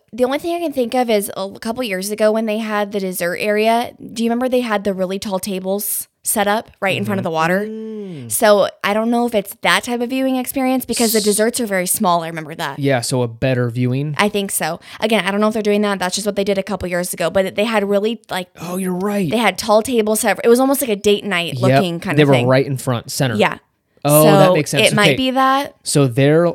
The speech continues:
Speaker 2: I understand what you're saying.
Speaker 1: 'Cause I
Speaker 2: So
Speaker 1: think you're doing dessert while you're watching the show
Speaker 2: You're
Speaker 1: kind of
Speaker 2: right.
Speaker 1: thing.
Speaker 2: This is dinner before the show,
Speaker 1: Yeah.
Speaker 2: and then you get, okay,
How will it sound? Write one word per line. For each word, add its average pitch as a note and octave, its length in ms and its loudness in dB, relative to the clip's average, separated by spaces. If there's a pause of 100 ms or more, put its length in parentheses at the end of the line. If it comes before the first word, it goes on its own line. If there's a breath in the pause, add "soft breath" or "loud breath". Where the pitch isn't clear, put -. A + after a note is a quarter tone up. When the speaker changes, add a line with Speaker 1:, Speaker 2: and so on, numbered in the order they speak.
(120)
Speaker 2:
I C3+ 320 2
understand A#2+ 400 -4
what D#2 40 -12
you're G#2+ 60 -10
saying. A2 180 -10
Speaker 1:
'Cause B3 100 0
I B3 60 8
Speaker 2:
So B3+ 100 4
Speaker 1:
think C4 180 -2
you're C#4 80 -6
doing B3+ 220 -2
dessert G3+ 560 -2
while G3 200 2
you're F#3+ 140 -2
watching F#3+ 280 -2
the F3+ 60 -6
show F3 280 -2
Speaker 2:
You're B2 120 2
Speaker 1:
kind A#2 40 0
of - 20 -
Speaker 2:
right. A#2+ 200 2
Speaker 1:
thing. C#3+ 260 -8
Speaker 2:
This C3+ 280 2
is C3 220 0
dinner B2+ 300 2
before F3 360 2
the D3 100 2
show, A#2+ 280 2
Speaker 1:
Yeah. F3 140 4
Speaker 2:
and C3+ 100 0
then B2+ 140 0
you A#2+ 140 -4
get, C3 500 0 (420 soft breath)
okay, C#3 400 0